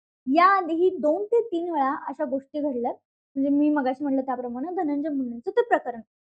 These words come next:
तर झालं होतं असं की दोन हजार एकवीस ते साल होतं, दिवाळी होती, जेव्हा महाविकास आघाडी सरकार सत्तेत होतं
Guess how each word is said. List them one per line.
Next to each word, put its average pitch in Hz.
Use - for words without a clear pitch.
तर 392
झालं 381
होतं 415
असं 403
की 427
दोन 392
हजार 392
एकवीस -
ते 320
साल 285
होतं, 269
दिवाळी 285
होती, 349
जेव्हा 381
महाविकास 294
आघाडी 254
सरकार 262
सत्तेत 381
होतं 311